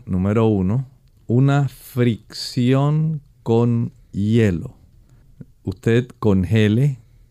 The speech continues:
dentro de un vaso plástico más o menos unas ocho onzas de agua. Una vez ya tenga ese hielo formado, va a friccionar en forma circular donde está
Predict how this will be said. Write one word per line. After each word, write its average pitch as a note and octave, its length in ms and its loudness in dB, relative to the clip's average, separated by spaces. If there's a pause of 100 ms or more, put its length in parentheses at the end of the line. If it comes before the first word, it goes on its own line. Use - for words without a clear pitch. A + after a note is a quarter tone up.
dentro A#2+ 560 0
de A2 80 2
un A2 200 0
vaso A2 420 -2 (160)
plástico G#2 880 -2 (640)
más B2+ 240 0
o D3 80 2
menos A#2+ 440 0
unas G#2+ 520 -2
ocho A2 320 -2
onzas F#2+ 380 -2
de G2+ 160 -2
agua. G2 340 -6 (640)
Una A2 220 2
vez B2+ 260 2
ya C3+ 340 0
tenga A#2 420 0
ese G#2+ 380 0
hielo G#2+ 380 2
formado, A#2 720 -2 (380)
va A2 340 0
a A2+ 220 -2
friccionar B2 1040 0
en F2+ 180 -4
forma A#2+ 460 0
circular A#2+ 960 -2 (460)
donde C3 500 0
está A2+ 500 -2